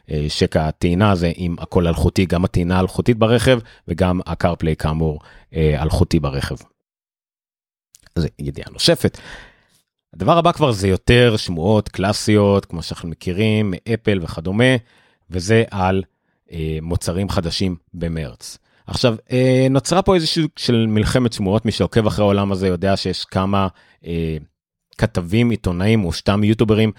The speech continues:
אה, לא סתם יוטוברים, הכוונה היא שהמקצוע שלהם זה יוטיוב ולא עיתונות קלאסית, אה, מתווכחים על שמועות מי יודע יותר, אז יש שניים עיקריים נגיד בעולם של אפל כרגע, מר גורמן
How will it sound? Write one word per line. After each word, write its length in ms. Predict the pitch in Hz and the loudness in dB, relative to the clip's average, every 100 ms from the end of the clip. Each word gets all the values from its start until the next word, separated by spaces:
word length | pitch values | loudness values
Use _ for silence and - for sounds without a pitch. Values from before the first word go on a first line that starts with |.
| - - _ - | -12 -20 _ -12
אה, 40 | |
לא 120 | 73 98 | -4 -2
סתם 260 | - 71 65 | -2 -10 -12
יוטוברים, 360 | - 76 71 69 | -14 -14 -12 -14
הכוונה 320 | - 80 85 | -10 -6 -4
היא 80 | 85 | -4
שהמקצוע 580 | 87 78 85 80 104 | -4 -4 -6 -2 -2
שלהם 220 | 95 92 82 | 0 -2 -2
זה 100 | 87 | -2
יוטיוב 220 | 90 78 | -2 -6
ולא 260 | 80 82 76 | -6 -4 -6
עיתונות 340 | - 85 85 | -6 -4 -2
קלאסית, 400 | 127 127 120 110 - - - _ - | 2 2 0 -4 -14 -20 -20 _ -10
אה, 360 | 90 92 101 107 113 139 | -4 0 2 2 -2 -6
מתווכחים 600 | 143 147 170 151 - 156 | -14 -8 -4 -2 0 2
על 60 | 151 | 2
שמועות 420 | - 127 131 131 | 2 2 4 4
מי 80 | 123 | 2
יודע 220 | 120 113 | 4 2
יותר, 360 | 101 101 131 127 - _ | 2 2 2 2 0 _
אז 160 | 120 135 | 0 0
יש 140 | - | 2
שניים 280 | 131 123 120 | 2 4 2
עיקריים 380 | 107 104 101 98 | 0 0 0 -2
נגיד 240 | 90 98 | -2 -2
בעולם 240 | 90 95 | 0 0
של 160 | 95 87 | -2 -6
אפל 160 | 87 85 | -6 -6
כרגע, 360 | 90 131 127 | 0 2 2
מר 220 | 95 104 | 2 0
גורמן 400 | 95 107 101 98 | 2 2 2 -2